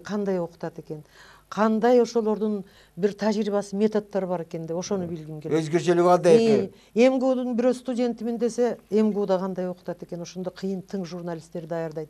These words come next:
Speaker 1: деп ошону дагы билгим келет.
Speaker 2: Туура.
Speaker 1: Көп нерсеге ушул бир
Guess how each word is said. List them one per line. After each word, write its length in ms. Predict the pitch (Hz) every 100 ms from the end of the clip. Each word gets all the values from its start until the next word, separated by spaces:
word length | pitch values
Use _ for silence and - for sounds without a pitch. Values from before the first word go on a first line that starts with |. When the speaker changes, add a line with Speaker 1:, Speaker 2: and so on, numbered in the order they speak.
| _
Speaker 1:
деп 100 | 160 _ _ _ _ _ _ -
ошону 340 | 165 190 175
дагы 220 | 170 160
билгим 380 | 151 156 151 151
келет. 280 | 151 151 - - -
Speaker 2:
Туура. 240 | - 277
Speaker 1:
Көп 100 | 202
нерсеге 500 | 277 262 254 254 254
ушул 280 | 233 - 240
бир 200 | 214